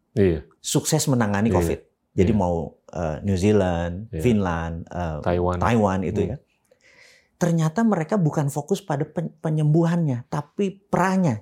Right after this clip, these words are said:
Speaker 2: Jadi
Speaker 1: Betul.
Speaker 2: vitamin yang dia dorong,
Speaker 1: Betul.
Speaker 2: itu yang dia sebar.
Speaker 1: Prevention.
Speaker 2: Preventionnya.
Speaker 1: Heeh.
Speaker 2: Dan itu jauh lebih murah.
Speaker 1: Iya.
Speaker 2: Kenapa? Karena ini kan kita udah bilang bahwa ini
Speaker 1: Benar.
Speaker 2: adalah political tool, ini
Speaker 1: Betul.
Speaker 2: adalah by design.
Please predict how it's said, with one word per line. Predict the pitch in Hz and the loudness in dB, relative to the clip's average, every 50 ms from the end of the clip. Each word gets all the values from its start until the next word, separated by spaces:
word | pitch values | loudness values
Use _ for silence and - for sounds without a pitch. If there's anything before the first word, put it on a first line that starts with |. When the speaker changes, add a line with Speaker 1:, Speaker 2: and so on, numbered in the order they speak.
| - | -2
Speaker 2:
Jadi | 127 139 156 160 - 117 - | 0 0 2 2 2 0 -2
Speaker 1:
Betul. | - | -6
Speaker 2:
vitamin | - - - - - - - 208 202 226 269 294 262 226 208 | -8 -8 -8 -8 -6 -6 -6 -4 -2 0 2 4 6 6 6
yang | 196 | 6
dia | 175 165 170 | 8 6 6
dorong, | 165 160 160 156 143 131 101 85 82 82 | 6 6 4 4 4 4 2 2 0 -2
Speaker 1:
Betul. | - - - 82 78 78 | -4 -8 -10 -10 -10 -6
Speaker 2:
itu | - - 127 - - | -2 -2 -2 0 2
yang | - 190 | 2 4
dia | 180 165 165 | 6 6 6
sebar. | - 208 156 123 113 107 98 - - - _ | 4 4 2 4 2 2 0 -2 -6 -10 _
Speaker 1:
Prevention. | - 98 95 82 90 92 90 92 - - 85 78 - | -4 -2 -2 0 -2 -2 -4 -4 -6 -8 -10 -10 -6
Speaker 2:
Preventionnya. | _ - 170 160 147 151 139 143 143 196 185 170 147 110 | _ 2 2 4 4 4 2 4 4 2 2 0 0 -2
Speaker 1:
Heeh. | 101 92 90 92 - | -2 -4 -4 -2 0
Speaker 2:
Dan | 131 147 165 | 2 2 2
itu | 143 143 240 196 | 2 0 0 2
jauh | 147 143 147 | 2 4 4
lebih | 143 147 160 | 4 4 6
murah. | 185 208 196 165 131 107 110 - | 6 4 4 2 0 -2 -4 -6
Speaker 1:
Iya. | - 95 87 82 82 80 | -4 -4 -4 -4 -4 -2
Speaker 2:
Kenapa? | - 160 190 208 202 208 - 143 139 143 | -2 0 0 0 0 -2 -2 -4 -4 -4
Karena | - - 156 175 208 | -6 -6 -4 -4 -4
ini | 220 220 185 185 196 | -4 -4 -4 -4 -2
kan | 214 214 220 | -2 -2 -2
kita | - - - | -2 -2 -2
udah | 165 156 123 107 | 0 0 0 0
bilang | 104 107 98 113 131 123 | 0 0 -2 -2 -2 -2
bahwa | 104 98 113 | 0 0 0
ini | 117 | 0
Speaker 1:
Benar. | 127 - | 0 0
Speaker 2:
adalah | 110 117 123 | 0 0 0
political | 120 - 107 110 104 - - - - 90 87 | 0 -2 -2 -2 -2 -6 -6 -4 -4 -4 -2
tool, | - 92 78 80 78 85 - | -2 -4 -4 -4 -4 -6 -6
ini | - 110 107 | -6 -4 -2
Speaker 1:
Betul. | 113 107 | -2 -2
Speaker 2:
adalah | 95 98 98 92 | -2 -2 -2 -4
by | 85 90 85 82 | -2 -4 -4 -4
design. | 80 85 78 - 82 78 76 80 | -6 -8 -8 -8 -8 -8 -8 -10